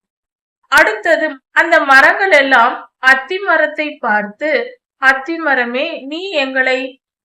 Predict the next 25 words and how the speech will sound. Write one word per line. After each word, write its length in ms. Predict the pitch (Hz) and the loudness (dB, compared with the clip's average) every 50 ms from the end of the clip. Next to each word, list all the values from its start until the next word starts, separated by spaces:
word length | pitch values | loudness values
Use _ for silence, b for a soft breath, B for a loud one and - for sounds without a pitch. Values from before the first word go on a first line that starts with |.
| _ _ _ 240 | _ _ _ -6
ஆளுகை 480 | 240 254 262 294 311 320 320 302 285 269 | -2 2 2 2 2 0 -2 -4 -6 -8
செய்ய 280 | 277 277 254 247 247 254 247 | -6 -6 -6 -4 -2 -4 -2
வேண்டும், 460 | 247 240 226 220 220 214 233 233 220 220 | -2 -2 -4 -4 -4 -4 -6 -6 -6 -8
நீ 140 | 226 262 285 294 | -8 -8 -8 -6
எங்களுக்கு 420 | 277 262 247 247 247 240 - 262 240 | -6 -6 -6 -6 -8 -6 -6 -6 -2
ராஜாவா 520 | 233 220 226 233 226 269 262 262 262 262 262 | 0 0 0 -2 -2 -6 -8 -6 -4 -4 -4
இருக்க 260 | 254 233 240 247 247 233 | -2 -4 -6 -8 -10 -10
வேண்டும்" 400 | 220 220 214 214 208 220 220 220 214 | -8 -8 -8 -8 -8 -8 -10 -10 -12
என்று 300 | 214 220 214 202 220 220 | -10 -10 -10 -10 -10 -12
சொல்லுகிறது. 640 | 220 - 220 208 202 202 196 190 202 196 196 190 196 190 - _ _ _ _ _ _ _ _ _ - | -12 -12 -12 -10 -10 -10 -12 -10 -10 -10 -10 -10 -12 -16 -18 _ _ _ _ _ _ _ _ _ -2
அதற்கு 540 | 254 269 277 349 381 370 - - 269 247 254 302 - - | 0 0 0 0 -4 -4 -6 -4 -2 0 0 0 -2 -2
அத்தி 340 | 247 247 254 254 - - 339 349 | -2 -2 -2 -2 -2 -8 -8 -6
மரம், 380 | 330 285 254 233 233 240 254 311 - _ _ _ _ _ _ _ _ 240 | -2 -2 0 0 0 0 -2 -4 -12 _ _ _ _ _ _ _ _ -12
"என் 300 | 240 285 294 285 285 277 | -6 -4 -4 -4 -4 -6
செழிப்பான 800 | 277 - 277 254 262 277 302 311 311 - - 311 311 320 330 359 403 427 415 415 | -6 -2 0 0 0 -2 -6 -10 -10 -4 -2 0 2 2 2 0 0 -2 -6 -4
கனியை 480 | - 269 247 247 254 269 277 277 285 285 254 | 0 0 0 0 0 -4 -8 -8 -8 -8 -6
நான் 260 | 233 226 226 233 233 226 220 | 0 0 0 0 0 -4 -6
கனி 280 | 247 233 220 240 269 269 | -4 -4 -4 -4 -6 -6
தருவதை 500 | - 262 254 262 254 254 254 247 247 247 220 | -6 -4 -4 -4 -4 -4 -2 -2 -2 -4 -6
விட்டுவிட்டு 580 | 220 220 220 254 233 220 220 214 208 233 277 269 233 240 - _ _ _ _ _ - | -10 -10 -10 -10 -8 -8 -8 -10 -8 -6 -6 -6 -6 -6 -10 _ _ _ _ _ -8
மரங்களை 640 | 233 233 233 240 247 277 311 349 339 349 320 311 302 294 | -2 0 2 2 4 2 0 0 2 2 2 2 4 2
அரசால 500 | 262 233 220 233 247 247 - 277 262 254 262 254 | 2 0 -2 -4 -6 -8 -4 -2 -2 0 0 0
நான் 240 | 247 226 220 214 214 214 | -2 -2 -2 -2 -6 -8
போவேனோ? 520 | 233 226 226 220 233 233 233 240 269 277 254 214 - _ _ _ _ _ - | -10 -12 -10 -10 -8 -8 -6 -6 -6 -6 -6 -8 -10 _ _ _ _ _ -6
நான் 300 | 240 247 247 269 277 | 0 2 4 4 2